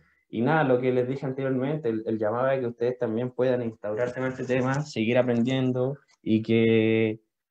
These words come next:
que sigan el camino, que sigan el camino del deporte paralímpico porque es tremendamente genial. O sea, es un mundo que yo al menos no conocía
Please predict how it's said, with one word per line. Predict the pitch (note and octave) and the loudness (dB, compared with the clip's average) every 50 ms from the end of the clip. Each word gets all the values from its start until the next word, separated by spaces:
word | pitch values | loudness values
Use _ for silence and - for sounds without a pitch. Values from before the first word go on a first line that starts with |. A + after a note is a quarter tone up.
| _ _ _ | _ _ _
que | - B2+ B2+ | -2 -2 0
sigan | - E3+ E3+ E3+ F3 | 0 0 2 2 2
el | E3+ E3 | 0 0
camino, | E3+ E3 D#3 E3+ F3+ F#3 F3+ F3 | 0 0 0 0 0 0 0 0
que | E3 E3 E3 D#3+ E3 D#3+ - - _ - C3 | 2 2 2 2 0 -2 -4 -8 _ -20 -12
sigan | - - D#3+ F#3 F#3 | -6 -2 0 2 2
el | F3+ | 2
camino | - D3 D#3+ F3 F3 | 2 0 0 2 2
del | E3+ E3+ | 2 2
deporte | D#3+ D#3+ E3 E3 - | 2 2 2 2 2
paralímpico | D#3+ D#3 D#3 D#3+ E3+ D#3+ E3+ F3 | 2 2 2 0 -2 -4 -4 -2
porque | E3+ D#3 D3 - - B2 C3 C3 B2+ - - - A2+ A#2+ | -2 -2 -2 -4 -6 -6 -4 -4 -4 -6 -6 -4 -2 -2
es | B2 A#2+ _ _ | -4 -4 _ _
tremendamente | - A#2 A2 A#2 A#2+ A#2 A2+ A#2 A2+ A#2+ A#2 A#2 A2+ - - - A2+ A#2 A#2 A#2 A#2 A#2 A2+ A2+ A2 G#2+ G#2+ G#2+ A2 - _ _ _ _ | -4 -2 -2 0 0 0 0 0 0 -2 -2 -4 -6 -8 -6 -4 -2 -2 0 -2 -2 -2 -2 -4 -4 -4 -6 -8 -10 -14 _ _ _ _
genial. | _ - A2 G#2+ G#2 G2+ G2+ | _ -2 -2 0 0 -2 -2
O | G2+ | 0
sea, | G#2 G2+ G2+ G2+ G2 F#2+ - | 2 2 2 2 0 -2 -2
es | - A2 A2+ | 0 2 2
un | A2+ A2+ A2+ | 2 2 2
mundo | G#2+ A2 A#2+ C3 B2+ A#2+ A#2+ B2 B2+ B2+ C#3 C3 | 2 4 4 4 2 2 2 2 2 2 0 0
que | - G2+ G#2 | -4 -4 -2
yo | A2 B2 | 0 0
al | B2+ B2 | 0 0
menos | B2+ C3 B2+ A#2 | 0 -2 -2 0
no | A#2 B2+ C#3+ C#3+ | 0 0 0 -2
conocía | D#3+ E3 E3 D#3+ D#3+ D3 C#3 D3 D3 | -2 -4 -4 -4 -2 -2 0 -2 -2